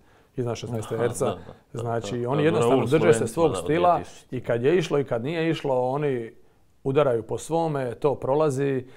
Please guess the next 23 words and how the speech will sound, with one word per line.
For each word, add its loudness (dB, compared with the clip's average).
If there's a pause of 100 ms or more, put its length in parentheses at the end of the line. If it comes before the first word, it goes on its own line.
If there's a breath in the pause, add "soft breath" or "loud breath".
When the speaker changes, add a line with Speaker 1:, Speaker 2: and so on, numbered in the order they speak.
(180 loud breath)
Speaker 1:
i -6
jednostavno -4 (720)
Fran-, -6
e, -4
Španjolska -2
igra 0
dobro, 4
igra 0
svoj 0
nogomet, -2
ali -2
mislim -6
da -2
je 0
više -6
problem -4
u -4
ostalim -4
reprezentacijama, -10
većini -6
ostalih -2
velikih 0
reprezentacija, -4